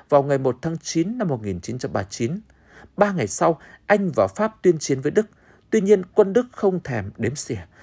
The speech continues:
tiếp tục đánh chiếm các thành phố chiến lược, nhanh chóng chiếm đóng phần lớn châu Âu, đồng thời còn thu hút được hai đồng minh là Ý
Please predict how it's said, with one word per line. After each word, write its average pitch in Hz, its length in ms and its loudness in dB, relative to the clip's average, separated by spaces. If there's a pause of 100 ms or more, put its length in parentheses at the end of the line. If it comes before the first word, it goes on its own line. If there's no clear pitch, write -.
(160)
tiếp 226 160 2
tục - 200 2
đánh 139 180 -2
chiếm 143 260 -2
các 196 200 -6
thành 117 140 -6
phố 117 280 -4
chiến 160 220 -2
lược, 170 280 -2 (380)
nhanh 196 220 2
chóng 190 280 2
chiếm 185 220 4
đóng 170 240 2
phần 110 180 -2
lớn 101 280 -2
châu - 180 -2
Âu, 107 260 0 (340)
đồng 180 220 2
thời 170 340 2
còn 123 320 0
thu 180 100 -2
hút 247 180 -2
được 120 280 0
hai 143 160 -4
đồng 98 240 -2
minh 113 200 -4
là - 180 -6
Ý 120 200 -4